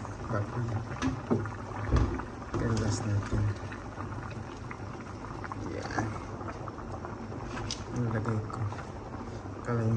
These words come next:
madami, no? Hindi madami. Kulit lang yan. Ayan. Ito natin mga two minutes.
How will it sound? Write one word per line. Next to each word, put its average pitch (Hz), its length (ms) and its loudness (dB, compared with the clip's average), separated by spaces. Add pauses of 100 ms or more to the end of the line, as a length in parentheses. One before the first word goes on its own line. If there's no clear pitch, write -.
madami, 107 320 8
no? 104 160 8 (320)
Hindi 107 240 4
madami. 104 360 6 (1300)
Kulit - 320 2
lang 120 160 4
yan. 113 200 6 (2000)
Ayan. 104 560 4 (400)
Ito 117 160 -2
natin 107 320 6
mga 104 200 8 (120)
two 107 80 6
minutes. 107 440 6